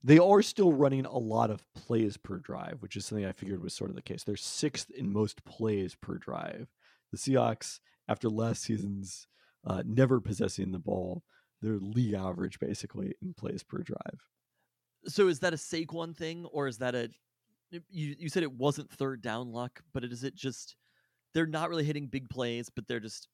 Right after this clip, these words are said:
Speaker 1: I mean, they are hitting the occasional
Speaker 2: old-fashioned.
Speaker 1: Saquon big plays. They're not hitting big plays in the passing game.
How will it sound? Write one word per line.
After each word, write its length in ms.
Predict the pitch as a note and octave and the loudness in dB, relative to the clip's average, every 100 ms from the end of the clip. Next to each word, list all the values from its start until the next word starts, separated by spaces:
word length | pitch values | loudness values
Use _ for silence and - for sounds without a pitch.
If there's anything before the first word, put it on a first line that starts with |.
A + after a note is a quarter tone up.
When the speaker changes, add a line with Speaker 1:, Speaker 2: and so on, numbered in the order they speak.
| _ _ _ _ _ _ - | _ _ _ _ _ _ 4
Speaker 1:
I 60 | |
mean, 100 | D#3 | 8
they 80 | E3 | 12
are 80 | F#3 | 12
hitting 200 | F3 D#3+ | 12 10
the 120 | C3+ | 8
occasional 320 | A#2 B2+ B2+ A2 | 6 4 4 0
Speaker 2:
old-fashioned. 280 | A2+ B2+ | 2 2
Speaker 1:
Saquon 240 | A#2+ G#2+ F#2 | 4 0 0
big 200 | - E3 | -4 -4
plays. 420 | - F3+ F3 - - | -6 -4 -4 -6 0
They're 100 | A2+ | 2
not 180 | B2 | 4
hitting 200 | B2 A2+ | 4 0
big 160 | G2 - | -2 -4
plays 260 | G#2 G#2 F#2 | -2 -2 -2
in 60 | |
the 80 | F#2 | -6
passing 480 | - - - - - - | -4 -4 -6 -10 -12 -12
game. 200 | - | -12